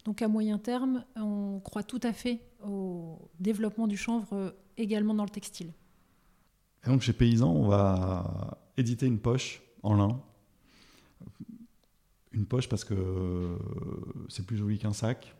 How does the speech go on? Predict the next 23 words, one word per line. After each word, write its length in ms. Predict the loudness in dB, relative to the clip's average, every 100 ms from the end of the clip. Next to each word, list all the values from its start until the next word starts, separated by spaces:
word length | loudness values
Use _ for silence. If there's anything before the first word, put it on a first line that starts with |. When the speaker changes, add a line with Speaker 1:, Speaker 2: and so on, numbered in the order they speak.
| -20 -20 -20 -18 -10 -4
Speaker 2:
Euh, 260 | 0 0 0
une 160 | 0
poche 360 | 0 0 0 -2
parce 300 | -6 -6 -8
que 140 | -4
c'est 240 | -4 -2 0
le 80 | 2
nom 260 | 2 0
qu'on 160 | -2 -4
utilisait 380 | -4 -2 -2 0
avant 420 | 0 -2 -4 -10
pour, 320 | -8 -4 -2 -2
euh, 120 | -4
détermi-, 500 | -4 -4 -2 -2 -2
pour 300 | -2 0 2
désigner, 460 | 4 6 6 6
euh, 60 | 2 -2 -12 -20 -20 _ -12
deux 920 | -8 0 4 6 6 4 4 4 2 -2 -12 -6
pièces 180 | 0 2
de 80 | 2
tissu 420 | -2 -10 -6 -8 -8 -8
réunies, 380 | 0 2 2 0 -8 _ _ -20 _
euh, 60 | -8